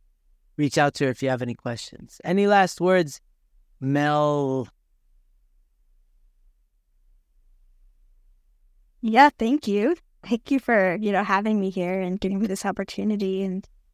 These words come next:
Speaker 2: um, not just that, but I think believing in me. So I'm really grateful to you, Andrew, but also to anyone else who has supported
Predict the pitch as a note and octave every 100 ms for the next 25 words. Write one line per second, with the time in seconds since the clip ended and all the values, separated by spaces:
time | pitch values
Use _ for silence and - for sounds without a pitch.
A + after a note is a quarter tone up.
0 | _ _ - G3+ G3+ G#3+ A3+ A3+ - G3+
1 | G#3+ E3 G3+ G#3 - G3 F#3+ G3+ G3 F#3+
2 | F#3 F#3+ G#3+ _ _ _ - - F#3 G3+
3 | G3+ F#3 - G#3 G3 G3 G3+ G3+ G#3 -
4 | - - _ G3 - G#3 G#3 G#3+ G3+ -
5 | G#3 G3 G3 - A3+ A3 G#3 A3 - B3
6 | A#3+ - A#3+ B3 A3 A3+